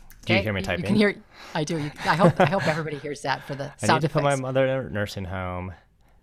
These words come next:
Speaker 1: And what
Speaker 2: Mm-hmm.
Speaker 1: was your question? I'm
Speaker 2: "And I'm afraid to. How do I do it?"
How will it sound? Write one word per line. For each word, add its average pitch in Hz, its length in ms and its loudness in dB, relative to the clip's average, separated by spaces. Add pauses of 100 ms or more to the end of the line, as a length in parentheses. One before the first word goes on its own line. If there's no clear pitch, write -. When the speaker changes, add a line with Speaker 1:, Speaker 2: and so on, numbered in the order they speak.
Speaker 1:
And 107 120 0
what 107 60 4
Speaker 2:
Mm-hmm. - 20 4
Speaker 1:
was 107 120 0
your 120 60 0
question? 120 300 0
I'm 98 420 -2 (560)
Speaker 2:
"And 185 140 -6
I'm 185 160 -2
afraid 180 420 -6
to. 151 380 -8
How 196 200 4
do 175 120 -2
I 170 100 0
do 156 180 -8
it?" - 220 -12